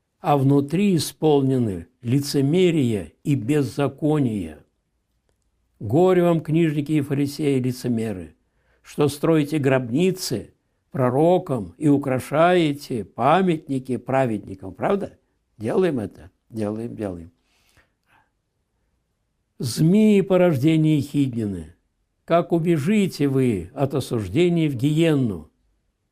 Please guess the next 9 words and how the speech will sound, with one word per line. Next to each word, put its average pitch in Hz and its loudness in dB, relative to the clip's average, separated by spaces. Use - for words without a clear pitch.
Завершение. 160 0
Страшные 160 -4
слова. 135 -2
«Се 170 -2
оставляется 156 -2
вам 147 -4
дом 139 0
ваш 123 -6
пуст». - -12